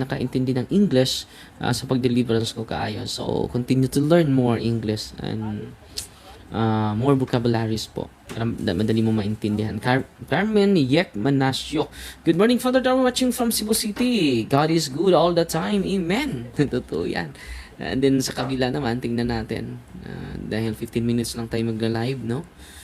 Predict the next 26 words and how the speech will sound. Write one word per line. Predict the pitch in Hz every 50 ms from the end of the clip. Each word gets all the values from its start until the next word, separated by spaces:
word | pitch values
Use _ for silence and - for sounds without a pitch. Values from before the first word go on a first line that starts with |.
| - - - - - -
Ah, | - 113 107 107 107 107 104 104 98 95 - - - - 98 104 - - - - - - 127 -
para | - 110 110 110 110 110
makagawa | 107 110 107 - - 110 107 110 107 110
naman | 107 107 107 107 107
tayo | - 143 139 135 110 131 147 - - - - - - - - - - - - - - - - - - - -
sa | 110 110 - 113 107 107 104 104 101 101 104 104 - - 50 - - - - - -
mga | 120 117 113 113 110 110
dapat | 113 110 107 - 107 104 -
nating | - 104 98 - 101 101 101 95
gawin. | 95 92 95 113 - - - - - - -
Okay? | 104 131 - 160 180 160 - - - - - - - - - - - - - - -
So, | - - - 156 156 160 160 160 160 160 165 165 165 165 165 165 - - -
maraming | - 110 120 120 - - 135 127 131 127 127
nanonood | 127 123 123 123 117 120
sa | 120 - - - - 113 113
atin | 113 151 156 165 160
sa, | - - - - - 110 107 107 104 - - - - - - - - - - - - - - -
ah, | 101 107 -
kabilang | - 110 117 113 117 120
linya. | 113 113 120 117 117 120 131 170 196 - -
Ay, | 120 120 120 127
may | 131
nagpadala | 131 127 - - 131 123 - 123 123 131 127
sa | - - - - 120
atin | 127 - - 135 127
ng, | 117 120 117 117 127 151